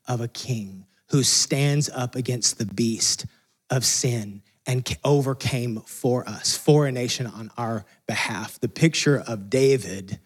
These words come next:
is the picture, or the story of David is the picture of the King of the universe, Jesus. The point we get to see throughout, whether it's Moses or David or any of the incredible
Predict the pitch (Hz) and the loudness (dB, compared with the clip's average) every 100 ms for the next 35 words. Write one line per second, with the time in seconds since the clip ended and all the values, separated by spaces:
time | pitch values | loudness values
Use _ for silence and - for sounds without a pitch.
0 | _ _ - 117 113 - 127 - - 101 | _ _ -6 -4 -4 2 2 4 0 -2
1 | 104 - 131 131 131 - - 151 139 120 | -6 -2 4 4 4 0 4 6 6 4
2 | 123 120 107 107 - 98 - - - 107 | 2 2 0 -4 -6 -8 -6 -4 -4 -6
3 | 92 90 _ _ - 104 107 113 101 90 | -8 -12 _ _ -4 -4 -2 -2 -2 -4
4 | 90 82 - - 104 90 80 - - - | -8 -14 -14 -6 -4 -4 -6 -8 -6 -8
5 | _ _ _ _ _ _ _ _ _ _ | _ _ _ _ _ _ _ _ _ _
6 | 160 147 175 180 180 175 160 151 160 147 | 2 4 6 8 6 4 4 4 2 -2
7 | - 156 135 120 143 131 120 104 - 135 | 0 2 2 2 0 2 0 -4 -4 -2
8 | 127 117 113 127 127 131 127 107 101 123 | -2 -2 -2 -2 0 0 0 -2 0 2
9 | 120 110 - 143 135 131 120 110 - - | 2 -2 -2 0 2 2 -2 -6 -10 -20
10 | - - _ 151 139 - 156 147 139 | -20 -20 _ 0 2 4 4 4 2